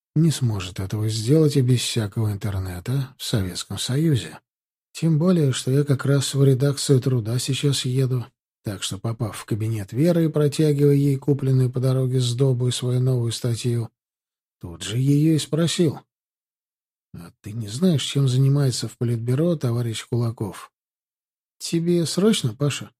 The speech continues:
спросила она, держа пальцы на папке с моей статьей. «Ну да, хотелось бы узнать поскорее». «Ну так не вопрос.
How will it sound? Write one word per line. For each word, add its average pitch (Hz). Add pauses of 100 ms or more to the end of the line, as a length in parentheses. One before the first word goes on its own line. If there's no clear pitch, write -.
(260)
спросила 98
она, 135
держа 139
пальцы 139
на 104
папке 131
с -
моей 107
статьей. 98 (720)
«Ну 139
да, 120 (320)
хотелось 143
бы 170
узнать 123
поскорее». 98 (480)
«Ну 208
так 196
не 190
вопрос. 165